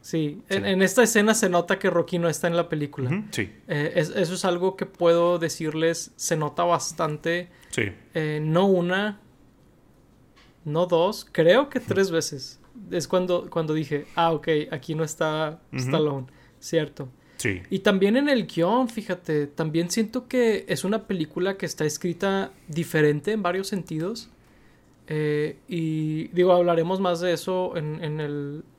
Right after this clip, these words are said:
Speaker 1: eh, a lo largo de, de esta conversación, pero
Speaker 2: Ujú.
Speaker 1: sí siento que son formas en las que se notó la ausencia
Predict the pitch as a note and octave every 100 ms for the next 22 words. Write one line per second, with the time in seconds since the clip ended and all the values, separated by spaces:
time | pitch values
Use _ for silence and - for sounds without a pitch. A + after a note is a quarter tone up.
0 | _ F3 E3 E3+ D#3+ D#3 D3+ D#3 E3+ E3
1 | D3+ - D#3 D3 C#3 E3+ D#3+ - _ E3+
2 | E3+ D3 C#3 F#3 G3 F3+ D3+ - - A#2+
3 | C3 F3+ - - F#3+ - F#3+ F#3+ F#3+ -
4 | F3 D#3+ E3+ E3 F3 E3+ E3 - D3+ D3
5 | C#3+ - D3+ D#3+ D#3 D#3 C3 D#3+ D#3